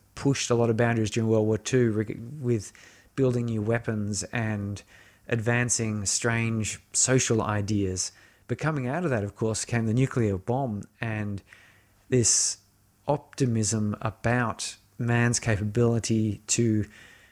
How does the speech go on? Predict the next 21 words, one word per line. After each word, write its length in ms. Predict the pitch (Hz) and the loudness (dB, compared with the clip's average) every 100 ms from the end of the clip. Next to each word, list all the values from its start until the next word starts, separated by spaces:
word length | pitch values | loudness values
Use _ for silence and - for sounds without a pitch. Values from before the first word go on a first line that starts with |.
| _ _ _ - | _ _ _ -8
uh, 280 | 104 101 | -4 -4
progress 600 | - - 117 117 117 113 | -6 -8 -6 -2 -2 -2
technology, 920 | - 120 110 117 117 131 101 101 - - _ _ - | -4 -4 -4 -2 0 0 -2 -6 -10 -16 _ _ -8
uh, 120 | 104 | -4
which 240 | 107 123 - | 0 0 2
we've, 240 | 156 - - | 0 -2 -8
we've 140 | 156 160 | 0 2
sort 240 | - 277 | 2 4
of 320 | 165 101 - | 2 0 -6
lost 440 | - 123 170 185 143 | -4 0 2 2 2
a 40 | |
bit 160 | 120 127 | 0 0
now. 240 | 123 120 | 0 0
It's, 180 | 117 - | -2 -2
now 140 | 165 | -2
it's 140 | 190 - | -2 -2
more 140 | 151 | 0
like 320 | 127 110 - - - - _ _ _ _ - | 0 -2 -8 -20 -20 -20 _ _ _ _ -6
our 220 | 127 120 | -2 0
ability 880 | 117 107 123 123 117 123 120 113 110 - | 0 2 2 2 0 0 0 0 -4 -4
to 460 | - 127 120 113 | 2 4 6 2